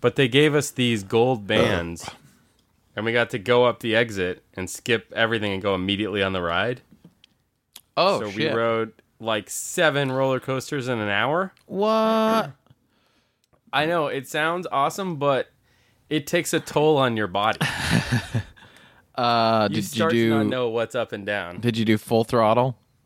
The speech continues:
Speaker 1: I don't, I honestly couldn't tell you the name of any of 'em. We did the newest one.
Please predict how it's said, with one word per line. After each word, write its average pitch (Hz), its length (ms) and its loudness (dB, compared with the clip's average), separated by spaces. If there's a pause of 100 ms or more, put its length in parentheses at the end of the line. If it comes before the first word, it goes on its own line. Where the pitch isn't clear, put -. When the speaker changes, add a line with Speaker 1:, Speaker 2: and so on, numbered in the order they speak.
(1500)
Speaker 1:
I 180 140 2
don't, 254 280 2
I 202 180 4
honestly 226 300 2
couldn't 170 200 -2
tell 156 120 2
you 160 100 4
the 135 80 2
name 123 240 2
of 101 100 -4
any 120 160 0
of 101 100 0
'em. 92 120 -8
We 117 100 -2
did 160 180 -2
the 156 80 0
newest 127 480 -2
one. 135 400 -2